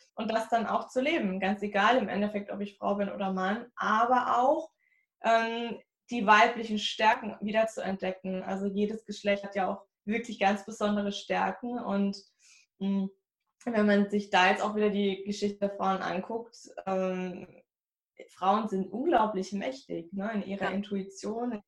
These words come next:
Speaker 1: ihrer Feinfühligkeit, auch in ihrer Hellsichtigkeit in vielen Dingen, in diesem, ähm, Gebärenden und Umsorgenden. Ähm,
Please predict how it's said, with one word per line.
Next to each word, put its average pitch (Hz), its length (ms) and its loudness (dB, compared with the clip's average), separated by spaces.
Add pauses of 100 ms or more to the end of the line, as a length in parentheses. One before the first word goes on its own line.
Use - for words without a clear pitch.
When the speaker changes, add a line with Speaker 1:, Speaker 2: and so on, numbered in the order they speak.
(140)
Speaker 1:
ihrer 196 200 -6
Feinfühligkeit, 226 1080 -4
auch 202 160 -4
in 196 160 -4
ihrer 190 320 -4
Hellsichtigkeit 240 920 -2
in 240 160 -8
vielen 233 220 -8
Dingen, 220 320 -6 (560)
in 202 80 -6
diesem, 196 540 0
ähm, 190 280 2
Gebärenden 254 1120 4
und 208 240 -2
Umsorgenden. 233 960 2 (340)
Ähm, 202 420 6